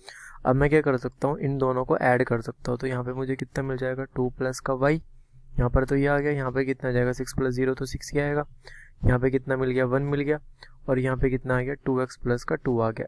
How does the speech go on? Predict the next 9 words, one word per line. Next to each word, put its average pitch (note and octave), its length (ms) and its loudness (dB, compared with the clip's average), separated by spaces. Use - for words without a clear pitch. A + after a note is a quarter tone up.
equal B2+ 420 2
to D3 140 0
ये C3 80 6
कितना C3 260 2
मिल C#3 140 2
जाएगा? C3 300 0
फ़ाइव C3 340 0
कितना? C3 340 -2
सिक्स, - 400 -2